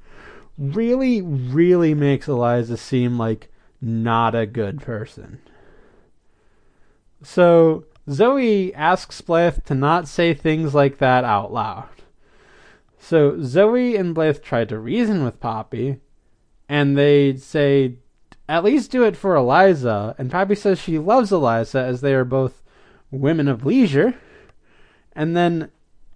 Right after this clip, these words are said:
Eliza and the twins are in the limo, and Eliza calls Poppy while the twins roll their eyes. So, back at the day camp, Russell is reading the book and just says it's complete nonsense.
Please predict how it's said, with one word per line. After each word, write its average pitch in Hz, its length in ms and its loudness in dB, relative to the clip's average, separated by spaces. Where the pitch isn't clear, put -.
Eliza 220 480 6
and 220 160 0
the 185 80 0
twins 208 480 2
are 151 240 2
in 190 200 -2
the 294 80 -2
limo, 170 440 2
and 151 140 -4
Eliza 185 420 2
calls 185 320 -2
Poppy 170 420 -2
while 147 160 2
the 135 120 0
twins 165 360 -4
roll 139 240 2
their 135 200 0
eyes. 113 560 -6
So, 160 500 2
back 202 220 0
at 254 80 -4
the 233 60 -2
day 151 240 -2
camp, 113 420 -6
Russell 185 400 0
is 147 200 -2
reading 185 300 0
the 160 80 2
book 127 340 -2
and 143 300 0
just 143 240 -6
says 160 360 -4
it's 127 140 -14
complete 170 580 0
nonsense. 113 920 -6